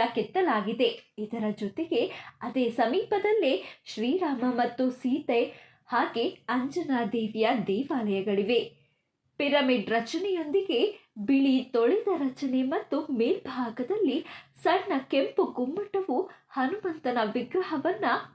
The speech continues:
ಆವರಿಸುತ್ತದೆ. ಇಲ್ಲಿ ಸ್ವಾಮಿ ಪುಷ್ಕರಣಿ ಎಂದು ಕರೆಯಲ್ಪಡುವ ಮಂಗಳಕರ ದೈವಿಕ ಚಿಲುಮೆಯನ್ನ ಕಾಣಬಹುದು. ಇದು ಎಲ್ಲ ಪಾಪಗಳನ್ನ ಶುದ್ಧೀಕರಿಸುತ್ತದೆ.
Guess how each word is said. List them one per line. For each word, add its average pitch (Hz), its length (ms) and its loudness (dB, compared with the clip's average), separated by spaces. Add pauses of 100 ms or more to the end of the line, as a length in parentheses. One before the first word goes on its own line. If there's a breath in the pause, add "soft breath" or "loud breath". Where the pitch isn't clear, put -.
ಆವರಿಸುತ್ತದೆ. 220 960 -2 (640)
ಇಲ್ಲಿ 339 480 4 (320 loud breath)
ಸ್ವಾಮಿ 381 400 6
ಪುಷ್ಕರಣಿ 311 680 -2
ಎಂದು 294 340 -2
ಕರೆಯಲ್ಪಡುವ 311 800 0 (420 loud breath)
ಮಂಗಳಕರ 285 720 2 (200)
ದೈವಿಕ 339 440 2 (140)
ಚಿಲುಮೆಯನ್ನ 311 600 0 (140)
ಕಾಣಬಹುದು. 226 880 -2 (240)
ಇದು 269 320 0 (260 loud breath)
ಎಲ್ಲ 311 280 2
ಪಾಪಗಳನ್ನ 370 800 0 (380 loud breath)
ಶುದ್ಧೀಕರಿಸುತ್ತದೆ. 247 1300 -2